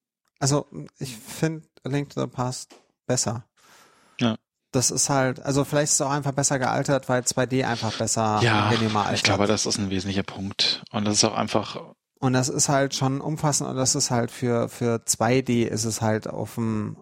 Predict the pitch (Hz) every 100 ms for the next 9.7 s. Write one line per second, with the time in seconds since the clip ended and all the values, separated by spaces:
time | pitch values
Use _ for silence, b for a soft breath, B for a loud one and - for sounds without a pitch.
0 | - _ - 113 113 113 113 110 110 -
1 | 107 107 107 110 110 - 110 107 110 123
2 | 160 170 120 107 98 B B B B B
3 | B - 120 117 117 120 117 - - 117
4 | 113 113 117 117 113 113 113 113 - _
5 | 131 - - 123 135 156 147 123 131 120
6 | 110 123 131 127 123 123 - 123 120 120
7 | - - - - - _ _ _ - 139
8 | 135 123 117 113 - - - 131 127 120
9 | - 120 123 - - - -